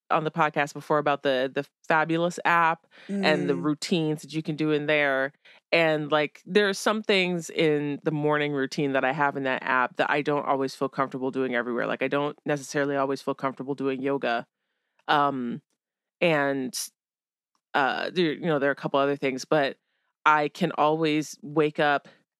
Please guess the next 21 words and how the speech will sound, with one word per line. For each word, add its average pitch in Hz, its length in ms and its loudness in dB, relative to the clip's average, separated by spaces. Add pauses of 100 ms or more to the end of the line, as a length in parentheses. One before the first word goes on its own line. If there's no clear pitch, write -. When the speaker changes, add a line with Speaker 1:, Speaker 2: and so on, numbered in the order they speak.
Speaker 1:
and 151 140 0
drink 143 220 -2
water 135 500 0 (320)
and 160 100 0
have 135 220 0
breakfast 135 460 -2
and 139 120 -6
take 131 160 -4
my 123 140 -4
pills 175 520 -2 (540)
and 139 720 0 (220)
brush 143 240 -2
my 131 140 -2
teeth, 151 400 -4 (580)
you - 100 -2
know, 139 120 0
things 160 320 -4
like 139 160 -2
that. 131 440 0
Speaker 2:
Mm-hmm. 180 360 -4 (200)
Speaker 1:
Um, 156 560 2